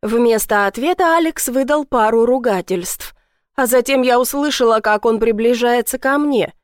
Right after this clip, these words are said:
Тело дрожало от его присутствия, но между тем и жаждало каждой фиброй души.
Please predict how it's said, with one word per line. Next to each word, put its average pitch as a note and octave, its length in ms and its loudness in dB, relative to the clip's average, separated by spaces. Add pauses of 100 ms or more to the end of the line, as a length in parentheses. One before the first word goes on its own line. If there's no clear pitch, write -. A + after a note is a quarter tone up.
(880)
Тело C4+ 400 0
дрожало B3+ 760 0
от F#3 120 -2
его G3 300 0
присутствия, G3 800 -2 (260)
но E4 140 0
между D4+ 340 0
тем E4 280 0
и D4+ 60 0
жаждало C#4 720 0
каждой G#3+ 540 0
фиброй F#3 520 -4
души. F#3+ 560 -6